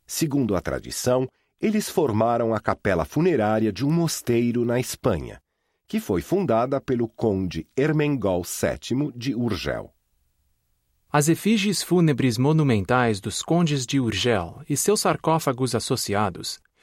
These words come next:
Speaker 2: representam a mais bem preservada e o maior ciclo da escultura catalã no século quatorze a sobreviver.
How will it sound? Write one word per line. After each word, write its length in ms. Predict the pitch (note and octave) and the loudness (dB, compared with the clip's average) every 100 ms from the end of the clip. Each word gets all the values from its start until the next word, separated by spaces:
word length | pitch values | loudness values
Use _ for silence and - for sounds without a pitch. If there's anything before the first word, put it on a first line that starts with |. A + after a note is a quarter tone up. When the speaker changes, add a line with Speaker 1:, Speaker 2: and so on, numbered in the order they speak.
| _ _ | _ _
Speaker 2:
representam 800 | _ F#3+ G#3 C#3+ G#2+ D#3+ E3+ D#3 | _ 2 2 2 2 2 2 4
a 60 | A#2 | 4
mais 340 | F#2 B2 F3 | 4 2 2
bem 240 | C3 D3+ E3 | 0 0 2
preservada 840 | D#3 D3+ B2 F#2 G#2 A#2 C3+ C#3 - | 2 2 0 2 2 2 0 -4 -2
e 100 | D#3+ | 2
o 40 | |
maior 420 | E3+ A2+ A2+ F3 | 2 4 2 0
ciclo 460 | - - F3+ F3+ E3+ | -2 -4 -4 2 2
da 100 | D3+ | 2
escultura 600 | D3+ - A#2 C3+ F3+ E3+ | 0 -2 -2 0 0 2
catalã 580 | D#3+ - G#2+ G#2 B2+ C#3 | -2 0 0 2 -2 0
no 160 | C3+ | -2
século 460 | A#2+ E3+ F3 F3 D#3+ | 0 0 0 0 0
quatorze 600 | B2+ - D3 D3 A2 G#2+ | 0 0 2 2 0 -2
a 80 | D3+ | 0
sobreviver. 840 | - D3+ D#3 B2+ F#2+ A2+ F#2+ - | 0 2 2 2 2 0 0 -8